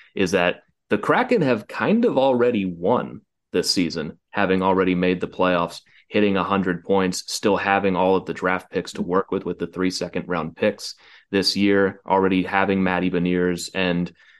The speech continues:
Shane Wright. And do you believe that with the Kraken having already made the playoffs, that's gonna help them to, to play very loose in this series with maybe the lack of expectations?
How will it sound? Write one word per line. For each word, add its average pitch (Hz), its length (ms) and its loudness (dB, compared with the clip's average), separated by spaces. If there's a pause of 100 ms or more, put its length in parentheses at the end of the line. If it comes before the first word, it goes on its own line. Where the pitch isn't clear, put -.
Shane 95 360 0
Wright. 101 540 0
And 95 380 0
do 110 100 2
you 151 80 4
believe 143 500 0
that 117 400 0 (960)
with 131 300 0
the 127 60 0
Kraken 120 480 2
having 104 320 2
already 110 280 4
made 101 300 2
the 101 80 -2
playoffs, 110 420 0
that's - 200 -2
gonna 104 180 2
help 98 300 -2
them 98 180 2
to, 90 300 0
to - 120 -8
play 98 280 2
very 98 340 2
loose 87 560 -4
in 120 160 2
this 127 180 0
series 135 380 2
with 104 300 0
maybe 98 260 2
the 98 100 2
lack 101 280 0
of 101 100 -2
expectations? 107 1000 -4